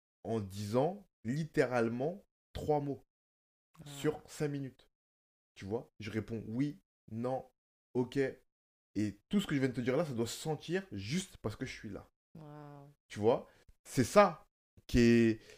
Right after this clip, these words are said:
Speaker 1: qui est, et, et en fait, tu vois, ça c'est un truc qu'on pourrait me dire, ouais, mais par exemple, t'es imposant, t'es grand, tu vois, t'es costaud.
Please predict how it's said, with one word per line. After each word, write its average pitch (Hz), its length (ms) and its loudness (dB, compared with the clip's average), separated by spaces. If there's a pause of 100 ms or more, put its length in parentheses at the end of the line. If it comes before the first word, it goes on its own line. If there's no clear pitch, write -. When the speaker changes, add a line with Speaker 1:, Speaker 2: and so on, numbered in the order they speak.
(160)
Speaker 1:
qui - 120 2
est, - 140 0
et, 127 180 2
et 127 40 6
en 110 100 4
fait, - 420 2 (560)
tu - 80 -4
vois, 131 100 6
ça 127 120 -2
c'est 117 80 0
un 113 80 2
truc - 460 -6 (340)
qu'on 117 160 0
pourrait 123 240 4
me 123 80 -2
dire, 131 240 0
ouais, 165 100 4
mais 110 220 -2 (120)
par 107 140 -2
exemple, 117 240 -2
t'es - 80 -6
imposant, 104 720 -4 (140)
t'es 101 120 -4
grand, 131 480 0 (280)
tu - 80 -6
vois, 110 80 2
t'es 104 160 -4
costaud. 151 580 -2